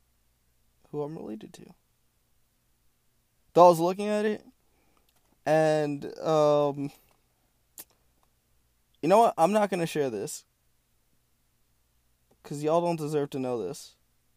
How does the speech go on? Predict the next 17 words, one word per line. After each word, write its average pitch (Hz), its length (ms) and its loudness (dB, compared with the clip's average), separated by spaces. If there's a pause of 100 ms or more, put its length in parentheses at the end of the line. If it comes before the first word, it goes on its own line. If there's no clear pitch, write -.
(2750)
But 117 380 -6 (540)
let's 151 180 -6
just 151 200 -6
say, 135 520 -8 (2500)
yeah, 113 360 -6 (1000)
it, 139 300 -8
it 160 140 -6
got 175 160 6
a - 20 2
little 156 300 -2
weird, 131 340 -6 (840)
uh, 120 240 0
looking 123 240 -6
at 120 80 -6
my 110 80 -4
results 113 420 -4
yesterday. - 460 -10